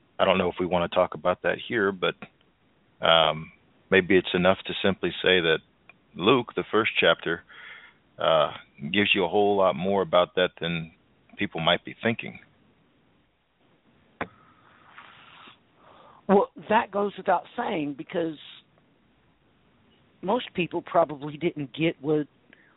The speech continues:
Speaker 2: what exactly was happening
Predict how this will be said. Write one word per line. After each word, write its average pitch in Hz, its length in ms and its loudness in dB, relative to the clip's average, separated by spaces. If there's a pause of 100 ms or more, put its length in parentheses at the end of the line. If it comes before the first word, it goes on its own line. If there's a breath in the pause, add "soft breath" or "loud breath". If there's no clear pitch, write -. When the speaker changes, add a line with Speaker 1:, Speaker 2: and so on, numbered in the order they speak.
Speaker 2:
what 160 280 2 (220)
exactly 160 720 -2
was 127 180 -14 (240)
happening 143 720 -4